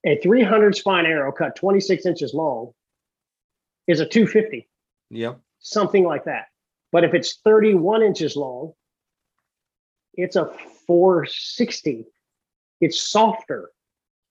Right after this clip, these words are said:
Speaker 1: So what happens when you change the point weight at a, with a fixed arrow spot length and change the point weight, you're changing the way the arrow bends. You're changing the spine,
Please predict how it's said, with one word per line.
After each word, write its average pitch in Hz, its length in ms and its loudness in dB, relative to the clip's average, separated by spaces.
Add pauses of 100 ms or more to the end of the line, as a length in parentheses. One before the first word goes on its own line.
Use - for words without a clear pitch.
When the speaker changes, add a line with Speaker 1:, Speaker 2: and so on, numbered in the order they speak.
(760)
Speaker 1:
So 170 180 0
what 170 160 2
happens 185 420 -2
when 165 100 -2
you 147 100 -4
change 175 280 -6
the 131 80 -12
point 196 340 -4
weight 143 240 -6
at 120 80 -10
a, 117 80 -10 (180)
with 143 140 0
a 123 80 -6 (100)
fixed 214 260 0
arrow 185 460 0 (1040)
spot 160 540 -4
length 151 280 0 (600)
and 127 120 -8
change 185 260 2
the 139 60 -2
point 180 280 2
weight, 139 220 -4
you're 139 120 -4
changing 170 320 0
the 143 80 -2
way 139 120 -2
the 135 80 -4
arrow 135 280 -4
bends. 117 480 -6 (840)
You're 143 120 -4
changing 196 340 2
the 131 80 -8
spine, 156 460 -8